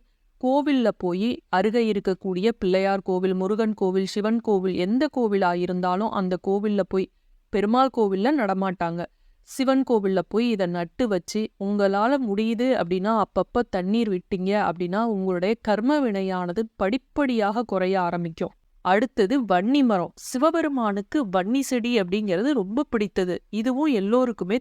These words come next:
தெரிஞ்ச விஷயம்தான். இந்த சூழ்நிலையில, மகா சிவராத்திரியின் போது அல்லது ஏதாவது ஒரு சிவராத்திரியின் போது நீங்க வீட்ல வந்து,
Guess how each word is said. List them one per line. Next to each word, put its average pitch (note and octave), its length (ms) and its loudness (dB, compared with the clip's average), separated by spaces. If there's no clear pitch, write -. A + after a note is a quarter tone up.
தெரிஞ்ச G3+ 300 0
விஷயம்தான். F3+ 540 -4
இந்த D4+ 380 0
சூழ்நிலையில, G#3+ 680 0
மகா F#3+ 420 0
சிவராத்திரியின் G3 720 0
போது G3+ 420 0
அல்லது G3 440 0
ஏதாவது C#4 600 2
ஒரு C4 160 0
சிவராத்திரியின் G3+ 840 -2
போது F3+ 340 0
நீங்க G3+ 320 0
வீட்ல G#3 380 0
வந்து, F#3 400 -2